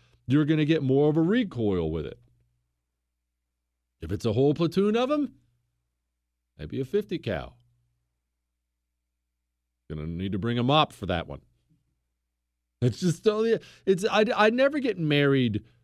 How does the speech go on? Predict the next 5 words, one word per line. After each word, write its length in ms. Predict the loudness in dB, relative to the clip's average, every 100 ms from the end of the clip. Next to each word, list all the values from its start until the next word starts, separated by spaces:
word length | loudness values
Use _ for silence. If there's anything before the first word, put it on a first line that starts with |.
| _ _
to 100 | 0
one 300 | 2 0 0
weapon. 260 | -6 -8 -20 _ _ _ _ _ -4
Doctor 300 | 2 2 2
Jesse, 460 | 2 2 2 -2